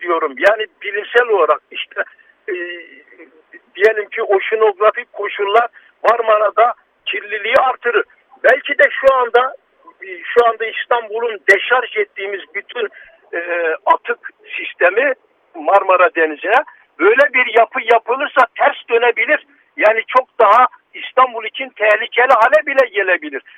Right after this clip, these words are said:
Yani bunlar araştırılmış mı? Hangi verilere, hangi bilimsel ölçülere göre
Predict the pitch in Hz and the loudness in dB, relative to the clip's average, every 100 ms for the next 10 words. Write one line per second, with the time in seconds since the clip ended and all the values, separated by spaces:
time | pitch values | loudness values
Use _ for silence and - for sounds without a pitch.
0 | _ - 254 277 254 247 262 269 202 190 | _ -2 0 0 -4 -4 -2 0 2 4
1 | 196 - _ 214 220 277 - 240 - _ | 2 -2 _ -6 -4 -6 -6 -6 -8 _
2 | _ - 262 302 285 269 233 208 190 160 | _ -2 -2 -2 -6 -4 -4 0 0 0
3 | 139 254 285 277 277 220 233 202 220 214 | -2 -4 -6 -10 -8 -4 -4 0 -2 0
4 | 226 226 - 208 208 220 - 180 226 | -2 -2 -2 0 2 2 0 0 2